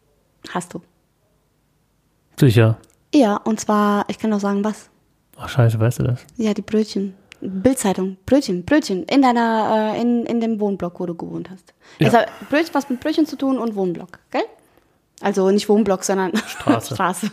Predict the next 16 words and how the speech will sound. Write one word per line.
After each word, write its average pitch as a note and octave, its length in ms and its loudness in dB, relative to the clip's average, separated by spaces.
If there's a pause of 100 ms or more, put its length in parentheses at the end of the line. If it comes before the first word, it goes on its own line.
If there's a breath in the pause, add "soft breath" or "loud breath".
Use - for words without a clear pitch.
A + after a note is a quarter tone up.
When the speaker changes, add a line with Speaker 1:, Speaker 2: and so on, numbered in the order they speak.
Speaker 2:
Ja. B3 60 6
Speaker 1:
in A3 120 2
der G3+ 140 2
du F3+ 100 -2
gewohnt F3 320 -4
hast. F3 120 -8
Speaker 2:
Den B2 100 -2
ersten C#3+ 520 0 (340 loud breath)
Sonnenthaler, C#3 1040 2 (380 soft breath)
ähm, A#2+ 460 0
Brötchenholdienst A2+ 1080 0 (300)
gegründet. G#2+ 640 -4
Speaker 1:
Ja. F#3+ 140 -2 (440 loud breath)
Speaker 2:
Und A#2+ 80 0
hab A2+ 140 -2
ungefähr A#2+ 580 0